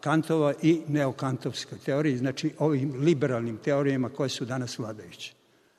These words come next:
Naravno, vi ne možete jednu neokantovsku teoriju ili Kantovu teoriju ne možete pobiti, pošto je ona jedan zatvoreni krug, ali možete imati jednu paralelnu političku teoriju, jednu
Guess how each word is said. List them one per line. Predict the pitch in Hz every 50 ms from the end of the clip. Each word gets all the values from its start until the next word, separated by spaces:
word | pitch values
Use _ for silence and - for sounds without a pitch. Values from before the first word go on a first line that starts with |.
| _ -
Naravno, | 170 196 208 214 202 180 170 160 165 190 - -
vi | 143 180 160
ne | 160 165 160
možete | 175 180 139 135 143 - - 139
jednu | 135 135 139 139 127 113 - -
neokantovsku | 143 143 139 127 - - 147 139 139 139 143 127 - - - 127
teoriju | - 151 135 123 120 117
ili | 113 110
Kantovu | - - 127 123 127 - 120 120
teoriju | 120 - 127 127 131 135
ne | 127 135
možete | 135 135 123 - - - - -
pobiti, | - 120 117 127 165 156 - 202 185
pošto | - 151 143 - - 143
je | 127
ona | 131 135 123 120 - - - - - - -
jedan | 147 139 135 131 120
zatvoreni | 110 110 139 135 131 - 151 135 120 113 107 107 104
krug, | - - - 175 196 208 - - - - - - - - - - - _ - -
ali | - 139 151 180 175 170 170 170 -
možete | 147 139 151 165 151 147 160 - - 151
imati | 139 151 160 156 - 160 156
jednu | 143 143 151 147
paralelnu | - - 160 147 151 151 147 151 147 131 135 120 101 - - - -
političku | 139 127 131 139 135 - 135 - - -
teoriju, | 127 - 151 143 156 180 190 180 175 - - - - - - -
jednu | - 180 147 165 170 170 175 160 123